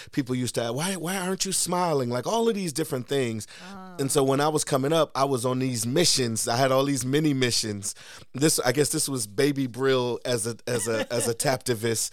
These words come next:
Speaker 2: Yes.
Speaker 1: Um, I wanted to be the first tap dancer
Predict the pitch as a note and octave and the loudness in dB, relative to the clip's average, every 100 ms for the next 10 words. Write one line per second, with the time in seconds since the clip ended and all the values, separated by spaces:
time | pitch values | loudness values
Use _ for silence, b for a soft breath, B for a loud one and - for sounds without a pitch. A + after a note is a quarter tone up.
0 | - G3 F#3 - B2+ B2+ A#2 A2+ A2 G#2 | -10 -12 -10 0 4 6 4 0 -2 -6
1 | - - - - - - - - C3 C3+ | -14 -20 -20 -20 -20 -16 -8 0 2 4
2 | C3 B2 C3 A#2+ - C3 - C#3+ A#2+ A#2+ | 2 0 -2 0 2 2 4 2 2 0
3 | A#2 A2+ - A2 | 0 0 0 -2